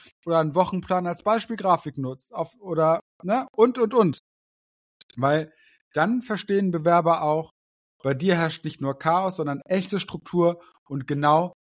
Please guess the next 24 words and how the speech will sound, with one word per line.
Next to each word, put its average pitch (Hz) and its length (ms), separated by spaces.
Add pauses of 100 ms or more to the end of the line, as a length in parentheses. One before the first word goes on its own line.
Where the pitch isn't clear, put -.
(120)
diese 147 240
Struktur 160 680
suchen 160 760
die 131 140
Leute 143 500 (100)
immer 165 340
und 139 160
immer 135 280
mehr 139 380 (420)
und 135 600
du 127 180
solltest 160 460
einfach 151 220
mal 143 160
darüber 135 300
nachdenken, 139 560
wie 139 80
du 147 80
das 165 180
Ganze 143 240
bei 135 160
dir 139 180
integrieren 139 540
kannst. 151 400